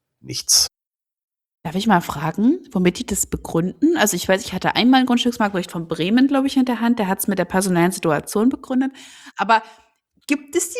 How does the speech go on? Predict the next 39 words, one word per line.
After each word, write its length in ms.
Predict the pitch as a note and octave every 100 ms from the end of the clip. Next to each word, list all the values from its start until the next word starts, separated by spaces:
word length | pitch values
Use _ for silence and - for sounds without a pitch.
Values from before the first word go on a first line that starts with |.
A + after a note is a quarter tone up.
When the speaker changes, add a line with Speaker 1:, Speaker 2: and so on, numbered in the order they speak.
| A4+
Speaker 2:
Möglichkeit, 480 | A4+ A4+ A4 G4 F#4+
sich 120 | G4
da 160 | G4 E4+
so 80 |
völlig 400 | C4+ D4+ G#4+ A4
rauszuziehen 560 | C4 D4+ - G4+ F#4 F#4
und 60 | D#4
zu 100 | B3+
sagen, 280 | B3 B3
„Nö, 160 | C4 C4+
mach 200 | B3 B3+
mal 140 | C4
einfach 360 | A3+ A#3+ C4 A#3+
nicht“? 340 | B3 A#3+ - -
Speaker 1:
Ich 120 | -
finde 260 | - A#2+ A2
das 180 | G#2+
persönlich 480 | - A2 F#2+ G#2 G2
schwierig. 320 | - G2 F2+
Ich 60 | E2+
hab 80 | G#2+
das 140 | F#2+
auch 120 | F#2
bei 100 | F2+
uns 160 | F2 G2
im 100 | G#2
Ausschuss 280 | F2 A#2 G#2+
schon 140 | A2
mal 80 | G2
diskutiert, 540 | F#2 - G2+ A2+ G2+
dass 120 | E2 -
ich 100 | -
gesagt 360 | F2 F2+ -
hab, 140 | F#2+ D#2
ich 140 | D#2+
finde 480 | - - A2 G2+ F#2+
es 460 | B1 - - -
wirklich 380 | F#2+ G2+ G2+ F2+
schwierig, 1120 | - - - E2+ G#2 A#2+ C3 C#3+ F3 - -